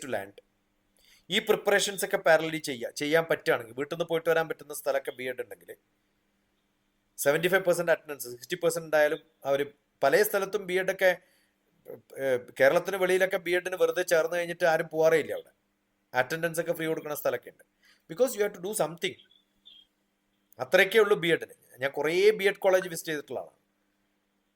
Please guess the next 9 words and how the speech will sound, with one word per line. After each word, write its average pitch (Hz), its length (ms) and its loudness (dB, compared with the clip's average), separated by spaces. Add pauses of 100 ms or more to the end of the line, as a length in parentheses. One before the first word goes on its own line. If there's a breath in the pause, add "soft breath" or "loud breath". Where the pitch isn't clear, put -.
(280)
എഡ്യൂക്കേഷൻ 165 480 -2
ആണ് 170 140 0
എൻ്റെ 170 300 2
താല്പര്യമുള്ള 143 440 -2
ഫീൽഡ്. - 320 -12 (180)
So 127 100 -6
I 127 80 -6
keep 151 300 -12
visiting, 147 360 -8